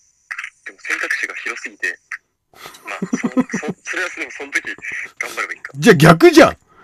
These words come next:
Speaker 2: じゃあ言ってること逆じゃん。中は選択肢が狭いから、だからやることがおのずと決まってくるけど、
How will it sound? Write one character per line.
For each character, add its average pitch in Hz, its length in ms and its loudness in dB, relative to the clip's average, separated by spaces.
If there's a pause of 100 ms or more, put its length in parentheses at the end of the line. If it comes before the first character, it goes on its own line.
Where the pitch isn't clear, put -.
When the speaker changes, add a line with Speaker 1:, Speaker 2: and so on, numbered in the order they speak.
(120)
Speaker 2:
じ 160 120 6
ゃ - 20 12
あ - 20 10
言 180 120 8
っ - 20 6 (100)
て 339 60 8
る 320 80 10
こ 302 80 6
と 196 80 6
逆 123 260 0
じ 131 80 2
ゃ 95 40 0
ん。 - 40 -6 (220)
中 269 260 8
は 139 120 4
選 208 280 6
択 233 220 4
肢 - 100 -2
が 135 120 2
狭 156 280 6
い 156 60 2
か 117 120 -4
ら、 120 260 4 (180)
だ 208 120 8
か 180 100 6
ら 143 40 4
や 127 140 4
る 156 80 4
こ 175 100 6
と 165 80 4
が 107 140 0
お 110 60 0
の 131 100 8
ず 120 80 -2
と 143 80 0
決 - 140 0
ま 131 80 6
っ 135 80 2
て 131 80 -2
く 143 80 4
る 131 80 4
け 107 80 -2
ど、 107 180 0